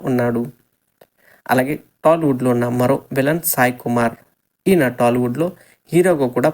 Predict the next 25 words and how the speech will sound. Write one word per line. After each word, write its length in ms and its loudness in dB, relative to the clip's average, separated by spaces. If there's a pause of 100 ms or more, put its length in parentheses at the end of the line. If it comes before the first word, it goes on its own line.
పలు 240 2
సినిమాల్లో 420 0 (200)
యాక్ట్ 240 -2
చేశారు. 360 -2 (760)
సాయి 380 0
కుమార్ 340 2
కొడుకు 320 -2
పేరు 160 2 (280)
ఆది 200 2 (120)
సాయి 260 0
కుమార్, 300 -2 (640)
ఈయన 200 4 (120)
టాలీవుడ్లో 460 2 (140)
హీరోగా 400 2 (160)
ఎంట్రీ 280 -2
ఇచ్చి 180 0 (560)
అదరగొడుతున్నారు. 720 0 (360)
అలాగే 260 0 (120)
సాయి 280 0
కుమార్, 300 0 (440)
ఆది 300 0 (100)
కూడా 160 0 (100)
కలిసి 280 -2 (120)
పలు 240 0
సినిమాల్లో 440 0